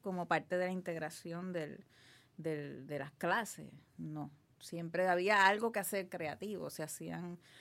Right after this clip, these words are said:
distintas cosas, este, más bien cosas de teatro, celebraciones de la Semana de Puerto Rico, y pues todo el mundo tenía que pintar para, ¿verdad? Hacer las escenografías y demás, pero no había clases propias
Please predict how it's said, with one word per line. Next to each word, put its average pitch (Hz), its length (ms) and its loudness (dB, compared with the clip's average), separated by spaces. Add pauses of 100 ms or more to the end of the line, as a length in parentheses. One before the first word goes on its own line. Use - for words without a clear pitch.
(140)
distintas 175 520 0
cosas, 175 600 -2
este, 151 680 -4 (920)
más 170 200 2
bien 180 440 4
cosas 175 280 0
de 180 120 4
teatro, 170 540 2
celebraciones 165 800 -2
de 170 300 4 (100)
la 175 140 0
Semana 175 260 0
de 165 40 0
Puerto 151 260 -4
Rico, 196 440 0
y 160 60 0
pues 165 220 -4
todo 175 140 0
el 175 60 0
mundo 175 440 -2 (460)
tenía 170 240 2
que 175 80 0
pintar 160 680 4
para, 156 760 -4
¿verdad? 160 320 -4
Hacer 165 200 -2
las 165 140 2
escenografías 165 680 -2
y 190 40 0
demás, 196 240 -2
pero 220 140 0
no 226 80 4
había 359 300 2
clases 233 460 -2
propias 196 600 -2